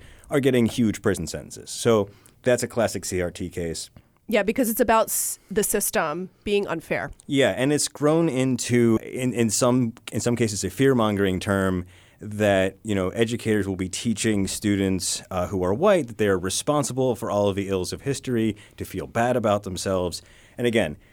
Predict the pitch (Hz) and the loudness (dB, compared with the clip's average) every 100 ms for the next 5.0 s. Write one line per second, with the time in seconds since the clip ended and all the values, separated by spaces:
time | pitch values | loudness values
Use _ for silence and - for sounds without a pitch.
0 | - _ - 131 131 113 165 175 143 131 | -20 _ -4 -2 0 2 4 4 2 0
1 | 127 113 110 107 110 - 123 110 - 110 | 2 2 0 -2 -2 -2 -4 -4 0 -2
2 | 117 101 98 95 95 87 - 98 87 - | 0 0 0 0 2 0 -2 -4 -2 -2
3 | 98 90 85 135 127 123 120 _ - - | 0 0 0 0 2 2 -2 _ -8 -6
4 | - 123 120 113 113 110 110 107 104 | 0 2 2 2 2 4 4 4 2